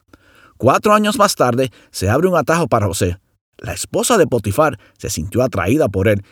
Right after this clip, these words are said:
y le ofrece la oportunidad de estar con ella. Piénselo, José está lejos de su hogar, han pasado años,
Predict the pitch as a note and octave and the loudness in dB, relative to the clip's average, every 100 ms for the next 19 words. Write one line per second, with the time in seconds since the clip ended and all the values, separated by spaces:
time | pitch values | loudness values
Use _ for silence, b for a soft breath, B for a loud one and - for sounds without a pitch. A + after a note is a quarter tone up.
0 | b - G3 - A#3+ A#3 E3 A2 A#2 F2 | b -4 -2 0 -2 0 0 0 -4 -2
1 | F#2+ D3 A2+ - - - - F2+ G#2 G2 | -2 -2 -4 -8 -12 -8 -8 -2 -2 0
2 | E2 - - _ _ - B3 - F#2+ - | -4 -8 -16 _ _ -2 0 0 -2 -4
3 | B B - - A#2+ - D3 C#3+ E3 D#3+ | B B -14 -6 -4 0 0 0 0 2
4 | E3 F#3+ A2+ C#3 b b b G2+ G2+ C3 | 2 2 2 0 b b b -2 -2 0
5 | D#3+ E3+ E3 C3+ D#3 F3+ | 2 2 2 2 0 -4